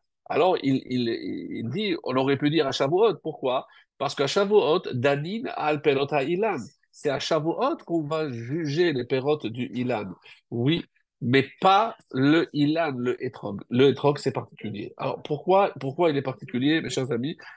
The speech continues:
Et c'est ce qu'on va essayer de, de comprendre.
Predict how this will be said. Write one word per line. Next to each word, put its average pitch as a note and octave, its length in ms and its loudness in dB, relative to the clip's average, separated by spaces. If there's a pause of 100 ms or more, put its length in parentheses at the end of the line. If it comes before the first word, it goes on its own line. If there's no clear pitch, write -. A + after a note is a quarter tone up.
(120)
Et C3 100 2
c'est D#3 160 0
ce C#3+ 60 -8
qu'on D#3 520 2
va D3 320 4
essayer A#2+ 480 -2
de, G#2+ 480 -4
de A#2+ 100 -2
comprendre. A2 460 -4